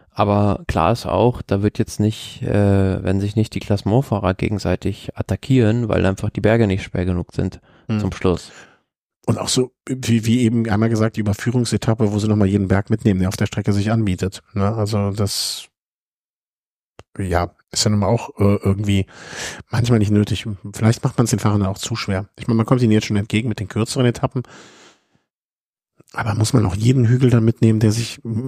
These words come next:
Speaker 2: einem bietet? Ich weiß es nicht. Also da sind, äh, ich, ich find's so insbesondere, ne, am Anfang das ganze Rennen ein bisschen schwer zu machen, Möglichkeiten zu bieten, schön und gut. Aber so ab Etappe,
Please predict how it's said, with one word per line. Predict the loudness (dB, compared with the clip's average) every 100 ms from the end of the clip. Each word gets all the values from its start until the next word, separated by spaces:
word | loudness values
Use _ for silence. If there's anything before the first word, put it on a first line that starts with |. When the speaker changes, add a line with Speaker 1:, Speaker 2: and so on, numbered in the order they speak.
| -4
Speaker 2:
einem | 0 0 0 -2
bietet? | -4 0 0 0 -10 _
Ich | -8 -2
weiß | 0 0
es | -2
nicht. | -4 -4 -4
Also | -2 2
da | 2
sind, | 2 -2 -4 _ _ _ _ _ _ _ _ _ -16
äh, | -14 -4
ich, | -4 0
ich | -2 0
find's | -2 2
so | 0
insbesondere, | 0 -2 0 2 2 2 0 -2 -2
ne, | -2
am | 0
Anfang | 0 0 0 0
das | 0
ganze | -2 -2 0
Rennen | 0 0
ein |
bisschen | -2 -4
schwer | 0 0
zu | 0 0
machen, | -2 0
Möglichkeiten | -2 -2 -2 -2 -2 -2
zu | -6
bieten, | -6 -6 -6
schön | -4 -4
und | -4
gut. | -2 -4 -4 -18 -18 -18 -18 -14 -8
Aber | -4 -2
so | -2 0 0 0
ab | -2 -2
Etappe, | 0 0 2 2 0